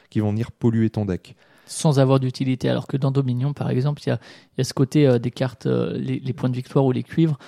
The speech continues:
Speaker 2: ils vont être, ils vont pas être utiles pour les points de victoire, euh, mais, ou peu utiles pour les cuivres. Mais il y a quand même quelque chose de positif, c'est les points de victoire que ça va rapporter, c'est que c'est quand même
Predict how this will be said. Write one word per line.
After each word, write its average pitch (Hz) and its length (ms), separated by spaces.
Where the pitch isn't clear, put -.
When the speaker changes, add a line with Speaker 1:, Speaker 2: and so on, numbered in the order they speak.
Speaker 2:
ils 135 80
vont 131 140
être, - 220
ils 131 100
vont 123 100
pas 135 140
être - 180
utiles 139 300
pour - 200
les 120 80
points - 140
de 120 60
victoire, 127 460
euh, 113 60
mais, 120 420
ou 127 120
peu 147 240
utiles 131 320
pour - 160
les 123 100
cuivres. 180 300
Mais 151 220
il 170 40
y 151 60
a 131 60
quand 151 140
même 160 180
quelque - 160
chose 151 160
de 147 80
positif, 143 520
c'est 156 300
les 139 80
points 131 160
de 123 60
victoire 131 240
que 143 80
ça - 120
va 117 120
rapporter, 123 440
c'est - 120
que - 80
c'est 120 80
quand 117 160
même 117 180